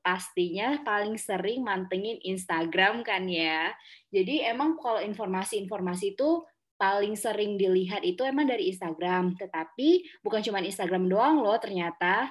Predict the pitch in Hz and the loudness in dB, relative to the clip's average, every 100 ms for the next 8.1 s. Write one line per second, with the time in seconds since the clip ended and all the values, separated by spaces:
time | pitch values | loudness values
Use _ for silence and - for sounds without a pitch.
0 | - 185 175 220 240 202 180 165 226 262 | -6 -8 -2 0 2 4 2 4 4 2
1 | 220 185 175 185 180 175 175 233 247 269 | 2 2 2 2 0 -2 -6 -8 -4 -2
2 | 269 262 262 - - - - 294 320 202 | 0 2 0 -2 -10 -16 -2 0 0 0
3 | 190 185 180 180 196 185 180 180 196 262 | 2 2 4 0 -2 -2 0 0 -2 -2
4 | 269 269 269 269 - - _ _ _ 190 | 0 2 2 2 0 -8 _ _ _ -2
5 | 185 175 180 185 202 262 359 - - - | 0 0 -2 -4 0 2 2 0 -16 -12
6 | 220 220 220 202 196 185 190 190 185 175 | -8 -6 -6 -4 -2 -2 0 0 0 0
7 | - 294 330 330 202 190 180 226 320 359 | -2 2 2 2 0 0 0 4 6 6